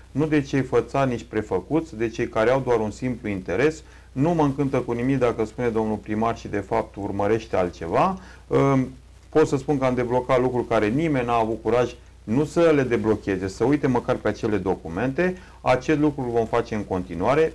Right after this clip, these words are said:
Este adevărat că în, în primăria municipiului Motru angajații oarecum au fost timorați, speriați, eu știu, înfricați.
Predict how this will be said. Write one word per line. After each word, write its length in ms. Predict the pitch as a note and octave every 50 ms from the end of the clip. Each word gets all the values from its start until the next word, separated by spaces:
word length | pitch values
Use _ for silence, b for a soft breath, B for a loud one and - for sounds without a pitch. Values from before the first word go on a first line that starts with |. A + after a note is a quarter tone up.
| - -
Este 200 | B2+ B2+ - C3+
adevărat 500 | B2 A#2+ B2+ A#2 B2+ B2+ C#3+ D3 C#3 C3+
că 80 | B2+ A#2 A2+ A2 G#2+ G#2 G2+ G#2 - -
în, 140 | A2 G#2+ G#2 G#2+
în 140 | A2+ G#2+
primăria 380 | G#2+ - A#2 A2+ A2+ A2+ A#2+ B2
municipiului 480 | A#2 A2 A2 A2 - A2 G#2 G#2+ G#2 G#2
Motru 400 | G#2+ A#2 A2 G#2+ - G2+ G2 F#2+ B B B B B B B B - -
angajații 640 | - A2 A2+ A2+ A2 A2 G#2+ C#3 C#3 C3+ - A#2
oarecum 520 | A2+ G#2+ G#2+ G#2 - - B2+ A#2+ A#2 G#2+ - B B B B B
au 140 | B - G#2
fost 320 | G2+ - B2+ B2 A#2+ A#2+ - - - - - - - -
timorați, 560 | - D#3+ D#3 C#3 C3 C3+ D#3 D#3+ - - -
speriați, 760 | - - - B2+ A#2+ A2 A2+ A#2 D3 D#3+ D3 - - - -
eu 120 | A2 A2+ A2+
știu, 340 | A2+ - - C3 B2+ A#2+
înfricați. 720 | A#2 A2+ A2+ - A2 G#2+ G#2+ - - D#3 C#3 - - -